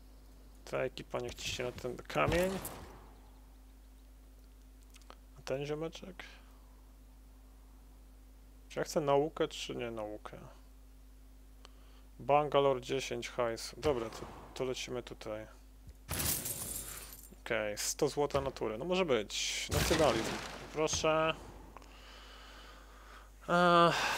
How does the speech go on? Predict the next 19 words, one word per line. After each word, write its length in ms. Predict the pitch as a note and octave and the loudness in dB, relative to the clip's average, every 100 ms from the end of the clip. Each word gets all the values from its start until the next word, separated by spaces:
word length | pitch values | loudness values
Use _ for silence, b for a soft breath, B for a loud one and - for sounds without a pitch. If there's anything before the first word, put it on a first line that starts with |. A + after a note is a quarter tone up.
| B | B
tutaj, 440 | E3 - F3 E3 | -2 8 12 12
no 60 | D#3+ | 8
tych 160 | D3+ - | 4 8
śladów 280 | F3 F3 | 10 10
przeszłości 480 | - - F3+ F3 - | 8 2 4 2 2
chyba 200 | D#3+ E3+ | 2 4
trochę 260 | E3 E3 F3 | 4 6 10
jest. 580 | F3+ B2+ G#2+ - - - B B B B B | 12 12 10 4 -4 -6 B B B B B
I 40 | - | 2
co 120 | E3 | 6
ja 60 | F#3 | 6
będę 180 | F3+ | 4
z 60 | - | 0
tych 100 | - | 0
śladów 340 | - F#3 B2+ | 8 8 8
dostał, 380 | A2 A2 - A2+ | 0 -2 2 2
to 80 | A#2+ | 2
jest 160 | A#2 - | -2 -4
pytanie. 460 | - A2+ A2+ A2+ | -2 0 0 -2